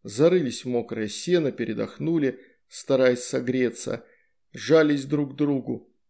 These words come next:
подрагивая от холода, как оставленные безответственной сукой слепые и жалкие щенки. А ночью перебрались через Полонку. После ледяной воды вовсе осатанели, махнули рукой на бдительность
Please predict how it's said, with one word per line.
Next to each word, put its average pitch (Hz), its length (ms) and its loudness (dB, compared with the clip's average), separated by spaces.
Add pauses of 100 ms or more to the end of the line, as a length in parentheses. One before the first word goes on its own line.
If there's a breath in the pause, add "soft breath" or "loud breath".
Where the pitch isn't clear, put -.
(120)
подрагивая 135 640 4
от 127 100 -4
холода, 147 460 0
как - 220 -8
оставленные 135 640 0
безответственной 123 920 -2
сукой 127 580 -4 (200 loud breath)
слепые 127 640 -2
и - 180 -6
жалкие 110 540 -2
щенки. - 720 -10 (1000)
А 131 100 2
ночью 190 340 4
перебрались 127 580 4
через 131 320 -4
Полонку. 113 760 -2 (500)
После 170 360 4
ледяной 151 440 2
воды 143 380 2
вовсе 131 420 -2
осатанели, 135 640 0
махнули 131 460 0
рукой 127 320 2
на 120 120 2
бдительность 131 720 -4